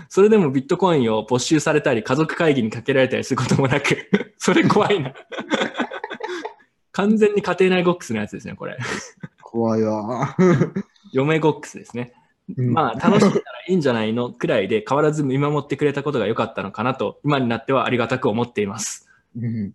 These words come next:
Speaker 1: 今後もご活動を応援しております。カズさん。<laughs> めっちゃいい投稿じゃないですか。
Speaker 2: ライトサイドだ。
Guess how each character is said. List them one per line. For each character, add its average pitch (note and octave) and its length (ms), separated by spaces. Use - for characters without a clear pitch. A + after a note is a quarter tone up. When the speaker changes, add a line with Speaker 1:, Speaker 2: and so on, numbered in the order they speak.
Speaker 1:
今 D#3+ 220
後 D#3 100
も C#3+ 120
ご C3+ 100
活 C#3 240
動 C3+ 180
を C3 100
応 B2 80
援 A#2+ 100
し - 80
て B2 80
お A2+ 80
り G#2+ 80
ま G2 140
す。 - 260
カ D3 160
ズ A#2 100
さ - 140
ん。 G2 140
<laughs> F3+ 600
め A3+ 80
っ A3+ 80
ち - 140
ゃ C#4+ 100
い D4+ 140
い - 60
投 A3 180
稿 G#3+ 140
じ A3 100
ゃ G3 60
な F3 60
い - 20
で D#3+ 80
す - 160
か。 C#3 140
Speaker 2:
ラ C#3+ 180
イ D3 60
ト D3+ 140
サ D3+ 140
イ D3 60
ド C#3+ 100
だ。 C3 320